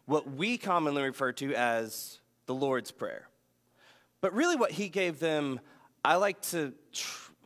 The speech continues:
I'm not always great about this. It's just easier to call it the Lord's Prayer because that's what everybody knows it as. But it's really the disciples' prayer. It's the prayer that Jesus gave for his disciples. If you wanna read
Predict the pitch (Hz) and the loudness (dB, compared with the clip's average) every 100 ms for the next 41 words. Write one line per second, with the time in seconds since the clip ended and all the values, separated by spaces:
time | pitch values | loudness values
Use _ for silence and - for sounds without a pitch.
0 | - - 143 147 127 143 135 135 139 123 | -18 -6 0 2 4 2 2 0 2 2
1 | 120 127 135 156 139 165 - 170 170 156 | 2 0 -4 -4 -4 -4 -4 -4 -4 -2
2 | 147 127 123 135 120 123 117 113 - 120 | 0 0 2 0 0 -2 -4 -4 -4 -6
3 | 113 113 113 113 - 110 107 110 107 110 | -4 -6 -4 -4 -2 -4 -2 -6 -4 -2
4 | 117 123 87 98 - - - - 117 143 | -4 -6 -8 -10 -12 -18 -20 -12 0 2
5 | 131 - - 147 143 311 311 190 131 101 | 2 -4 -8 -8 -2 0 2 0 0 -4
6 | - _ _ 120 135 123 - 135 131 - | -14 _ _ -4 -2 -2 0 0 0 -2
7 | 107 - - 87 50 - _ _ _ _ | -10 -10 -10 -10 -10 -18 _ _ _ _
8 | _ - 131 - 139 123 - - - 165 | _ -10 -10 -6 -4 -4 -8 -10 0 2
9 | 170 143 127 - - 143 147 127 - 120 | 2 2 -2 -4 -8 -4 -4 -4 -10 -14
10 | 107 135 139 131 - - - 135 113 127 | -4 -2 0 -4 -6 -18 -8 -6 -4 -6
11 | 110 - 110 117 110 - - - 123 143 | -8 -12 -14 -10 -12 -14 -20 -14 -4 2
12 | 196 147 156 147 | 2 2 0 0